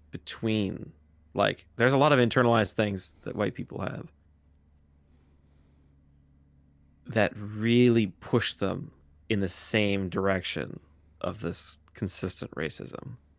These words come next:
Like, these, these, like, deep-rooted fears that they have for no reason,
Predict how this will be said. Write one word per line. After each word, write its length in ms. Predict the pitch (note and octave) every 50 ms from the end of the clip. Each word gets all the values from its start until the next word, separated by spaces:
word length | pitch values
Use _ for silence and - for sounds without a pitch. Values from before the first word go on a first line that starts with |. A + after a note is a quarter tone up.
| _ _ _ _ _ _ _ _ _ _ _ _ _ _ _ _ _ _ _ _ _ _ _ _
Like, 120 | - G2+ G2
these, 240 | - G#2 - - -
these, 220 | - A2+ G#2+ F#2 F#2+
like, 160 | G2 F#2+ - _ -
deep-rooted 880 | - B2+ B2+ B2 - _ - A2+ A2 A2 G#2+ G2+ G2 G2 F2+ - - - _ _
fears 760 | - - - - - A2+ A2 G#2+ G#2 G2 G2 F#2 F2 E2 - -
that 160 | - - -
they 120 | C2+ C2
have 420 | F2 F#2 F#2 F#2 - - - - - _
for 240 | - - - A2+ G#2+
no 300 | A2 G#2+ A2+ A#2 B2 C3
reason, 380 | C3 B2 A#2+ A2+ G2+ - -